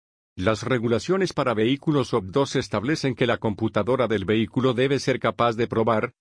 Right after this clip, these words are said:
y determinar si las emisiones de escape están dentro de uno punto cinco veces los límites F T P. Para lograr este objetivo, la computadora debe hacer lo siguiente. Almohadilla uno.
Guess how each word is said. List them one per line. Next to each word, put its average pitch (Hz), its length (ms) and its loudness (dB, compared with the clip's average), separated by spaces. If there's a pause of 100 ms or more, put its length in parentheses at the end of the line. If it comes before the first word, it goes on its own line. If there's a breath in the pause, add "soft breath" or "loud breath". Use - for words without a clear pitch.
y 123 80 0
determinar 117 640 2
si 135 100 -4
las 135 180 0
emisiones 135 540 0
de 113 120 2
escape 135 400 0
están 135 280 -2
dentro 113 340 0
de 98 100 0
uno 123 260 0
punto 165 360 0
cinco 139 420 -2
veces 127 380 -2
los 107 160 0
límites 170 460 -2
F 147 220 0
T 107 140 0
P. 135 220 0
Para 101 200 0
lograr 98 360 0
este 110 200 -2
objetivo, 107 600 0 (160)
la 110 140 0
computadora 113 720 0
debe 117 260 2
hacer 110 320 0
lo 107 100 0
siguiente. 110 560 -2 (640)
Almohadilla 104 720 0
uno. 107 280 -2